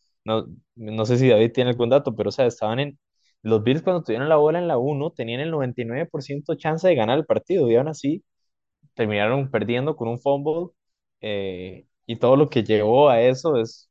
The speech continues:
tuvimos jugadas espectaculares y sorpresas, entonces, este, sin duda alguna, un partido bastante bizarro y el,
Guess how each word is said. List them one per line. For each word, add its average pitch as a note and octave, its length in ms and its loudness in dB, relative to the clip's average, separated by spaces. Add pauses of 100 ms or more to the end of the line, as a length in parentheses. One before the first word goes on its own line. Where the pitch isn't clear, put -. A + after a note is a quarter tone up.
(120)
tuvimos A#2 320 -4
jugadas A#2 300 2
espectaculares B2 960 -4 (360)
y A2 120 -10
sorpresas, A2 720 2
entonces, G#2 540 -6 (920)
este, G#2 320 -2
sin G#2+ 160 -4
duda A2 160 4
alguna, B2 560 0
un A2 100 -8
partido A#2 300 0
bastante A2+ 340 -4
bizarro C3+ 560 -2
y G2+ 220 -8
el, - 100 -14